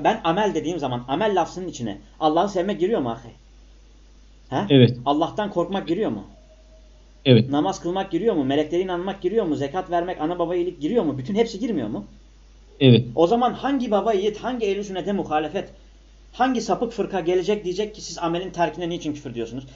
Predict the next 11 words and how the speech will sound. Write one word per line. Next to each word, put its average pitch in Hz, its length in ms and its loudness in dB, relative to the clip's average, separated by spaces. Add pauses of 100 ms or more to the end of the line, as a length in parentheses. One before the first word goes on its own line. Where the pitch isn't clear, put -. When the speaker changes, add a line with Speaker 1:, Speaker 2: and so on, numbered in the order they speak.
(100)
Speaker 1:
Siz 202 220 -2
demiyor 262 260 6
musunuz 156 280 -2
diyeceğiz 107 240 -8
amelin 110 260 -6
terkine. 98 320 -12 (360)
Amel 208 300 4
dediğiniz 208 260 0
zaman 214 280 2
ne 208 40 2
anlıyorsunuz? 147 580 -2